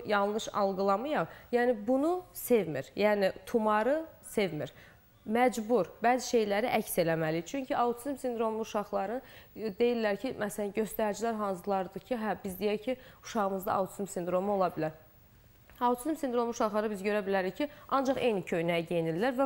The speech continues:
valideyn bu köynəyin hər rəngini alır, nə bilim, hər ölçüsünü alır ki, uşağın bunun başqasını geyinəndə narahat olur. Axı biz bunun əksinə getməliyik.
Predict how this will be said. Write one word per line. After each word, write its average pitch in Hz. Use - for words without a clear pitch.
valideyn 247
bu 269
köynəyin 240
hər 233
rəngini 196
alır, 220
nə 202
bilim, 196
hər 202
ölçüsünü 190
alır 185
ki, 269
uşağın 240
bunun 220
başqasını 202
geyinəndə 190
narahat 185
olur. 160
Axı 240
biz 220
bunun 262
əksinə 262
getməliyik. 165